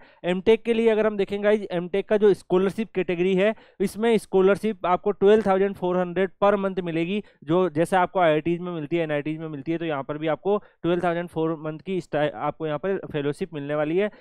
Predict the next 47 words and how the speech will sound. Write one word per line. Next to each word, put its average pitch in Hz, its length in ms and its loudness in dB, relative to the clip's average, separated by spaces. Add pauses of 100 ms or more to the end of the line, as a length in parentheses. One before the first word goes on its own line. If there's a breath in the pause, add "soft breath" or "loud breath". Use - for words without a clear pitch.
(160 loud breath)
इसके 175 240 -4
अलावा 196 240 4
बोर्डिंग 180 420 0
और 196 120 2
लॉजिंग 170 380 -2
के 185 60 -6
बारे 165 200 -2
में 165 120 -6
देखें 156 220 -8
गाइस, 170 240 -2 (240 soft breath)
तो 160 260 -2
आपके 156 340 0
पास 180 180 -2
मेस 160 280 -4
फैकल्टी, 156 480 -4
अ, 147 120 -4
मेस 156 260 -6
फैसिलिटी 156 460 -6
यहाँ 151 200 -6
पर 175 120 -8
पेमेंट 147 340 -6
बेसिस 151 280 -8
पे 190 100 -4
अवेलेबल 127 440 -2
है। 120 160 -6 (300 soft breath)
इसके 180 220 -4
अलावा 214 360 4 (280 loud breath)
गाइस, 202 220 4
अगर 202 160 2
हम 208 80 0
यहाँ 185 220 -2
पर 196 100 -8
और 190 320 2
देखें, 185 300 -2
तो 190 200 0
और 190 100 0
भी 202 100 -4
इन्होंने 185 200 -4
बहुत 156 220 -4
सारी 180 180 0
डिटेल्स 170 440 -4
अपनी 165 220 -12
यहाँ 151 120 -4
पर 156 120 -6
डाल 143 200 -2
रखी 160 220 -6
है। 196 120 -2